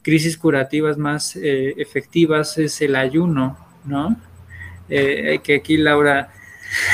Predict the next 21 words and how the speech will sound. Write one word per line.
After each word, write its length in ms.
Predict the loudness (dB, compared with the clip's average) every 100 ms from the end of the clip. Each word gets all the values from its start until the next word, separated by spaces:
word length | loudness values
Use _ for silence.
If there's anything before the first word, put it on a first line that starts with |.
| 4
<laughs> 260 | 4 2
ya, 160 | 0 0
ya, 200 | 2 2 0 -4
ya 80 | -4
está 360 | -4 -10 -12 -14 -20 -18 -20 _
identificándose, 840 | 2 2 0 -4 -2 0 0 -2
porque 320 | 0 0 2 2
al 100 | 2
final 400 | 0 2 2 2
es 180 | 0
eso, 320 | -2 -2 -2 -6
o 60 |
sea, 280 | -2 -2 -2 -6 -16 -10
a 100 | 0
veces 380 | 4 4 4 4
yo 240 | 4 4 4
creo 260 | 2 2
que 80 | 0
necesito 600 | -4 -6 -8 -6 -6 -4
más 240 | -2 -2 -2
energía 720 | -4 -4 -2 0 2 0